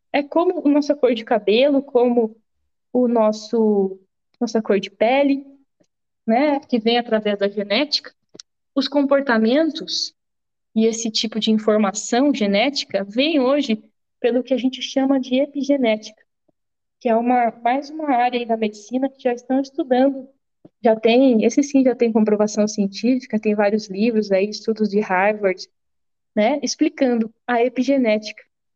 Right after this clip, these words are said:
que significa que os nossos comportamentos também são passados de geração em geração. E um desses comportamentos, quando a gente fala de pertencimento, é isso, né? Então, se tem alguém lá que foi excluído lá atrás dessa forma,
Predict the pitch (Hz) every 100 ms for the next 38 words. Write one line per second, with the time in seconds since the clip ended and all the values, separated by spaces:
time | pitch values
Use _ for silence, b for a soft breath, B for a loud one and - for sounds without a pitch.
0 | _ - 254 277 285 285 - 269 269 277
1 | 277 254 226 - - 254 262 262 285 254
2 | 254 269 - 269 254 247 339 - - 247
3 | 269 240 226 - 208 202 202 208 202 196
4 | - 190 185 185 185 - 180 _ _ _
5 | _ _ _ _ _ _ _ _ _ _
6 | _ _ - 254 339 339 269 233 - 226
7 | 220 208 202 220 285 294 - - _ _
8 | _ _ - 220 220 226 220 233 - 208
9 | 202 202 202 202 202 214 220 226 269 262
10 | - _ _ _ - - 320 294 - 254
11 | 254 302 - 339 - 330 330 359 330 277
12 | 277 240 247 - - 269 269 - 277 254
13 | 277 240 196 196 196 226 277 220 214 202
14 | - 208 254 240 -